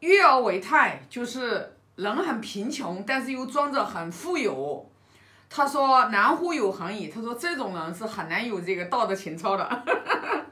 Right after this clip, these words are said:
哎，对哦，是，这个你要想想看哦。嗯，确实是在那个时代是这样子，我觉得在这个时代也是这样子的。就是圣人就是，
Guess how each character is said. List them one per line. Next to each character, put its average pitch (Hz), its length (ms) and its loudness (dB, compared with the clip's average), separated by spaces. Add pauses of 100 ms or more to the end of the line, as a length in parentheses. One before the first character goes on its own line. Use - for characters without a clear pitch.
(600)
哎， 208 280 4
对 302 180 0
哦， 170 260 2
是， 247 380 -8
这 294 180 -2
个 240 120 -2
你 202 100 -6
要 202 120 0
想 202 200 -6
想 165 100 -6
看 180 160 -6
哦。 139 380 -6 (220)
嗯， 196 140 -8
确 339 240 -2
实 202 220 -8
是 208 380 -4 (260)
在 294 160 2
那 381 180 2
个 277 80 -4
时 226 200 -8
代 208 120 -2
是 202 180 -4
这 202 120 -6
样 190 180 -4
子， 156 80 -10
我 247 140 -8
觉 202 100 -4
得 233 120 -4
在 233 160 -2
这 277 180 -6
个 214 80 -4
时 - 140 -10
代 180 100 -8
也 160 180 -6
是 151 140 -16
这 185 100 -10
样 175 160 -6
子 - 120 -14
的。 - 200 -16 (640)
就 370 160 0
是 359 140 -2 (1120)
圣 415 320 0
人 226 200 0
就 240 140 -6
是， 220 500 -4